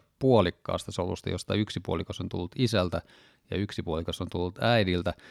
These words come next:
Ja kummassakin on ollut tämä sama geenikeittokirja yhtenä kopiona, ja sen jälkeen meidän joka ikisessä solussa tämä sama geenikeittokirja on kahtena kopiona, jotka voi hiukan poiketa toisistaan, mutta ei kauhean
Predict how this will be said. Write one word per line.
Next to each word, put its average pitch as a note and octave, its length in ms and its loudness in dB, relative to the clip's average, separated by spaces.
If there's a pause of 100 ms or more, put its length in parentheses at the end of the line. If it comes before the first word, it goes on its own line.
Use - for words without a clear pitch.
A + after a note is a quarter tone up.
(260)
Ja - 80 -2
kummassakin A#2 720 4
on G2 140 2
ollut G2+ 480 0 (100)
tämä G2 320 2
sama A#2 340 2
geenikeittokirja G2 1200 2 (300)
yhtenä A2 520 2
kopiona, G#2 600 2 (140)
ja G#2 120 0
sen C3 260 4
jälkeen G2+ 500 2
meidän G2 280 4
joka G#2+ 240 4
ikisessä G2+ 480 0
solussa F#2+ 440 -2 (120)
tämä F#2+ 280 2
sama A2 340 0 (100)
geenikeittokirja F#2+ 1160 0
on G2+ 220 -2
kahtena F2 600 0
kopiona, - 540 -6 (240)
jotka G2 300 -2
voi C3 220 4
hiukan A2+ 360 4
poiketa F#2 340 0
toisistaan, E2+ 520 -4
mutta F2+ 240 -2
ei F#2+ 120 2
kauhean E2+ 280 0